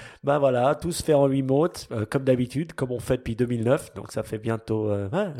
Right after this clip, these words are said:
onze ans. Donc, euh, voilà, donc très content d'être là et très content de participer à Niptech.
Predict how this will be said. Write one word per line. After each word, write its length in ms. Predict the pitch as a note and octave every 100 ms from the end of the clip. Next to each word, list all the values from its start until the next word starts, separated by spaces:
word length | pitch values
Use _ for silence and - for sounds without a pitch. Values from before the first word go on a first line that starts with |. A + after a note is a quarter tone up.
| -
onze 260 | D#3 C#3+
ans. 180 | B2 C3 - - - - -
Donc, 460 | A#2+ B2 B2+ B2
euh, 120 | B2+ A#2+
voilà, 340 | G#2 F#2+ B2
donc 380 | C3 A2 A#2 - - -
très 140 | F3
content 280 | - C#3+ C#3
d'être 240 | A2+ G#2+
là 200 | A2+ C#3 -
et 120 | G#2+
très 180 | - F3
content 480 | - C3 - D3+ -
de 280 | B2+ A#2 D#3
participer 680 | - D3 C3+ C#3 - - F#3+
à 120 | - F3
Niptech. 580 | E3 D#3+ F3 - -